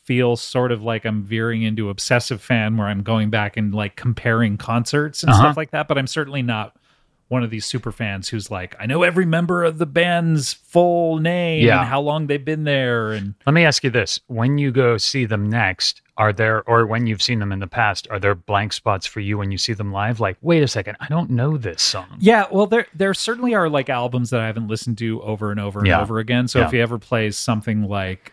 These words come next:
Speaker 1: uh, what's the one that he's been playing on tour this tour? Um, Kitty's Back. You know, like, uh,
Speaker 2: Yeah.
Speaker 1: if, when he plays Kitty's Back, that's
Speaker 2: Which
Speaker 1: from,
Speaker 2: is
Speaker 1: that's from
Speaker 2: from
Speaker 1: Wild and the Innocent.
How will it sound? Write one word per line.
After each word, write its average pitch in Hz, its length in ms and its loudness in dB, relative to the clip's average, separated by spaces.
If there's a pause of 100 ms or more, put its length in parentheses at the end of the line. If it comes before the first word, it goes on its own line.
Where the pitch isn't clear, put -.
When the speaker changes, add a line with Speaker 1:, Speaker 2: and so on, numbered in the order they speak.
Speaker 1:
uh, 98 840 -4
what's 135 560 -8
the - 200 2
one 104 380 -2
that 98 100 -4
he's 95 140 -6
been 90 180 -8
playing 92 320 -8
on 87 160 -10
tour 87 380 -8
this - 540 -10 (680)
tour? 85 760 -8 (120)
Um, 92 760 -4 (140)
Kitty's 131 340 2
Back. 87 540 -8 (960)
You 123 160 0
know, 104 280 0
like, 107 480 -4 (260)
uh, 135 280 8
Speaker 2:
Yeah. 135 460 4 (220)
Speaker 1:
if, 156 160 -2
when 165 240 0
he 170 60 2
plays 170 260 0
Kitty's 170 440 0
Back, 123 240 0
that's 139 160 2
Speaker 2:
Which 165 140 6
Speaker 1:
from, 151 120 4
Speaker 2:
is 151 100 0
Speaker 1:
that's 147 140 2
from 165 160 4
Speaker 2:
from 143 60 -4
Speaker 1:
Wild 120 300 0
and 113 100 -6
the 110 100 -6
Innocent. 101 500 -10